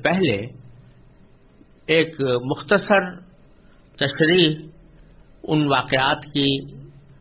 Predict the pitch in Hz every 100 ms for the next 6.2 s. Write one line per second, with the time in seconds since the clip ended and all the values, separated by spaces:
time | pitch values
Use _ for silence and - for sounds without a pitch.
0 | - - - - 120 123 - 131 123 -
1 | 120 123 117 110 110 135 131 156 160 147
2 | - 117 117 165 160 113 123 - 120 120
3 | 123 120 107 - - - - - - -
4 | 117 120 131 131 120 117 135 120 - -
5 | - - 139 131 123 117 131 123 127 113
6 | 117